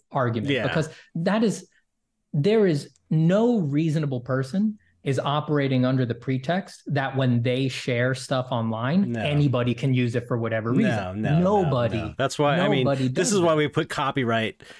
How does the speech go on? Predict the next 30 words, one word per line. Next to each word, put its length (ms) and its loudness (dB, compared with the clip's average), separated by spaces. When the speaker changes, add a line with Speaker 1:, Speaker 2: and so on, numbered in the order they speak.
Speaker 2:
you 140 2
know, 220 0
is 120 -2
for 160 -4
the 140 2
dumb, 220 0
Speaker 1:
Yeah. 120 -6
Speaker 2:
just 280 -2
so 120 0
we 100 2
can 160 -2
say 300 0
we 200 2
did 200 0
it. 100 0
We 120 -2
put 160 0
little 160 2
copyrights 640 0
on, 80 -2
on 140 -4
our 280 0
Speaker 1:
Yes. 80 0
Speaker 2:
images 320 -2
and 120 -4
stuff. 300 -4
Just, 260 2
Speaker 1:
Yeah. 180 -4
Speaker 2:
you 120 2
know, 300 -2